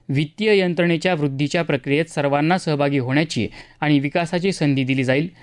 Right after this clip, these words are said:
त्यात उत्पन्न, राहण्याचं ठिकाण किंवा लिंग या आधारावर कुठलाही भेदभाव केला जाणार नसल्याची ग्वाही अर्थमंत्र्यांनी दिली.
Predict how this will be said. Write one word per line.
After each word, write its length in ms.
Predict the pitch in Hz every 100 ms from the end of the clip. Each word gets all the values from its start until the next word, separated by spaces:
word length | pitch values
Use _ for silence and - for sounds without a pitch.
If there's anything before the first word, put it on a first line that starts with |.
| - - -
त्यात 180 | 165 156
उत्पन्न, 540 | 143 - 190 190 196 214 -
राहण्याचं 440 | 143 135 143 143 127
ठिकाण 440 | 143 131 160 180 - - -
किंवा 220 | 165 151
लिंग 260 | 135 180 151 110 - - - -
या 160 | 156 180
आधारावर 460 | 175 180 185 196
कुठलाही 480 | 196 143 165 160 208
भेदभाव 360 | 165 147 143 156
केला 280 | 147 139
जाणार 280 | 135 135 135
नसल्याची 420 | 135 127 147 143
ग्वाही 320 | 165 139 135 175
अर्थमंत्र्यांनी 680 | - - 131 127 131 151
दिली. 280 | 135 117 113